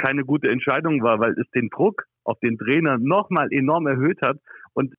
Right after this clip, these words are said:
also das habe ich ihm auch gesagt, eine faire Chance hatte er natürlich dann auch nicht mehr. Ne, also was sollte jetzt noch kommen, dass man jetzt auf einmal dann ihn doch bis zum Ende der Saison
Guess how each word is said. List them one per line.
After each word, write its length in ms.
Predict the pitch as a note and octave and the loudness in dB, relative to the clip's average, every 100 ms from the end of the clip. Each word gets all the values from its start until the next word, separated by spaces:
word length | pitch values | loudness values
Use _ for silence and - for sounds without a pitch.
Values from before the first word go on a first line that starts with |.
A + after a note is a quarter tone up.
| _ | _
also 180 | B2 C3+ | -4 -2
das 100 | C3+ | 0
habe 120 | D#3 | 0
ich 80 | D3+ | 0
ihm 100 | C#3 | 0
auch 160 | D#3+ | -2
gesagt, 260 | F3 C#3+ C#3 | -2 -2 -2
eine 120 | C#3 | -2
faire 260 | C3+ D3+ D3+ | -2 -2 -2
Chance 300 | - D3 D#3 | -4 -4 -2
hatte 220 | E3 - | -4 -2
er 100 | - | -2
natürlich 360 | A#2 A2+ B2 A2+ | -2 -2 -2 -2
dann 160 | A2+ F#2+ | -2 -2
auch 120 | G#2 | -2
nicht 160 | G2+ | -4
mehr. 260 | A2 F#2+ E2+ _ - | -4 -4 -4 _ -6
Ne, 140 | A2+ | -2
also 200 | G2+ B2+ | -2 0
was 120 | C3+ C#3+ | -2 0
sollte 180 | D3 D3 | 0 0
jetzt 240 | C#3+ _ | -2 _
noch 140 | C#3 | -4
kommen, 280 | - C3 D#3+ - - - _ | 0 0 0 -6 -20 -20 _
dass 160 | C3 | -2
man 180 | C3+ C3 | 0 0
jetzt 160 | C#3+ C#3+ | 0 -2
auf 100 | C#3+ | -4
einmal 260 | - C3+ C3+ | 0 0 2
dann 420 | B2+ C3 C3 B2+ _ | 0 0 0 -4 _
ihn 340 | D3 C#3+ C#3 - | 0 2 0 0
doch 180 | E3 - D#3 | -4 -4 -8
bis 140 | D#3 - | -8 -6
zum 120 | C#3+ | -4
Ende 260 | B2+ D3+ | -2 -2
der 160 | C#3 C#3+ | 0 0
Saison 520 | C3+ B2 C#3+ E3+ E3 | 0 0 -2 -2 -6